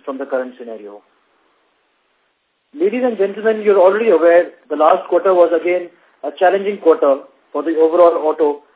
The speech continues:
as well as auto ancillary sector. The quarter witnessed a seven point six percent degrowth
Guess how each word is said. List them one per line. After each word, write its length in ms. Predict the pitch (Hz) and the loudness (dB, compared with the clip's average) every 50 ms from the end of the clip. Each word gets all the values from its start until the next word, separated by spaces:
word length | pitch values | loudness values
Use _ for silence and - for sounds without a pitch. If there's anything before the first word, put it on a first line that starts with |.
| _ _ _ - | _ _ _ -4
as 140 | - 160 165 | -2 -2 0
well 140 | 185 202 175 | 0 2 2
as 140 | 165 165 160 160 | 2 2 0 -2
auto 280 | 151 151 147 151 175 160 | -4 -4 -2 0 0 0
ancillary 440 | 151 143 139 160 143 143 135 139 135 | 0 -2 -4 -8 -8 -8 -8 -10 -10
sector. 360 | - 131 - - 127 113 104 101 _ _ _ _ _ _ _ _ _ _ _ _ _ _ _ _ - | -12 -12 -12 -10 -10 -10 -10 -12 _ _ _ _ _ _ _ _ _ _ _ _ _ _ _ _ -12
The 80 | 143 139 | -12 -4
quarter 340 | - 170 175 175 220 202 | 0 2 2 4 4 2
witnessed 400 | 196 170 190 185 - 202 208 202 - _ _ _ - | 0 0 -2 -4 -4 -4 -6 -6 -10 _ _ _ -10
a 60 | 160 160 - | -10 -8 -4
seven 240 | - 202 202 233 226 | -2 -2 -2 -2 -4
point 300 | 220 202 190 190 185 185 - | -4 -4 -4 -4 -6 -6 -6
six 160 | 214 208 - - | -6 -6 -6 -6
percent 420 | - 180 160 - 185 190 185 170 143 | -6 -6 -4 -2 -4 -4 -4 -6 -8
degrowth 400 | 165 165 139 156 151 143 143 | -10 -8 -6 -4 -4 -4 -4